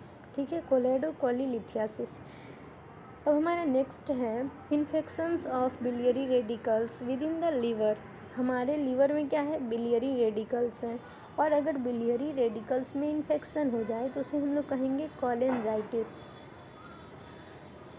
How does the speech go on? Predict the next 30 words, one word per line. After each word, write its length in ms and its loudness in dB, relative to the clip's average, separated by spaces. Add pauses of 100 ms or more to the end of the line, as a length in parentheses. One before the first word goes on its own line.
(360)
जॉन्डिस 540 2
due 240 2
to 140 -2
obstruction 680 2
of 100 0
सीबीडी, 580 -4 (160)
यानी 240 0 (140)
कॉमन 460 0
बाइल 340 0
डक्ट 280 0
में 200 2
ऑब्स्ट्रक्शन 880 0
हो 100 -2
जाए, 280 -2 (440)
ठीक 180 0
है, 160 0 (360)
और 120 8
उसके 380 -2
चलते 440 2
जो 120 -2
जॉन्डिस 600 2
हुआ 200 0
हो 180 0
उसे 280 -2
हम 280 2
लोग 160 4
क्या 140 2
कहेंगे, 500 0
ऑब्स्ट्रक्टिव 880 -2
जॉन्डिस, 460 0